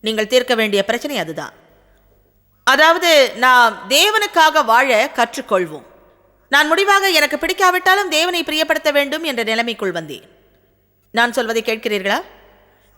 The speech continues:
நீங்கள் செய்ய விரும்பாத சில காரியங்கள் உள்ளன, ஆனாலும் அவற்றை நீங்கள் செய்கிறீர்கள். அவற்றை தேவனுக்காக செய்கிறீர்கள்,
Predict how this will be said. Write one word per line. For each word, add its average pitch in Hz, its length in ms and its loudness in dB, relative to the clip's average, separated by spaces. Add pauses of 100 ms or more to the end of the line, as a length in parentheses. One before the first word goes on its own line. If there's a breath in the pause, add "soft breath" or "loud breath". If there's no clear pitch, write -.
(100)
நீங்கள் 285 280 2
செய்ய 370 280 0
விரும்பாத 285 400 2 (800)
சில 339 120 2 (120)
காரியங்கள் 339 480 4
உள்ளன, 214 240 0 (180)
ஆனாலும் 330 380 4
அவற்றை 330 320 2
நீங்கள் 285 240 0
செய்கிறீர்கள். 269 440 0 (140)
அவற்றை 269 260 -2 (120)
தேவனுக்காக 370 520 0
செய்கிறீர்கள், 196 420 -4